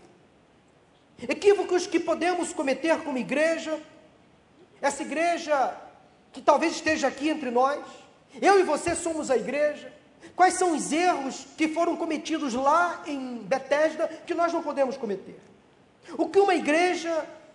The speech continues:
precisa fazer para não deixar de cumprir a sua missão?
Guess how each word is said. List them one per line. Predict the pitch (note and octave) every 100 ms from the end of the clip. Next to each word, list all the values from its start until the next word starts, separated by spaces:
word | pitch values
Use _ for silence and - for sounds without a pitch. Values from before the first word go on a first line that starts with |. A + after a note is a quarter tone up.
| _ _
precisa | - F4 - E4+ F#4 E4
fazer | - C4 F3 A#3 C#4+ C#4 - - - - -
para | - D4+ D4
não | C#4+ G4+ F4+
deixar | D4+ A3 D4+ D#4 D#4
de |
cumprir | - C4+ - D#4+
a | D4
sua | - C4+
missão? | A#3 - G#3 G#3 F3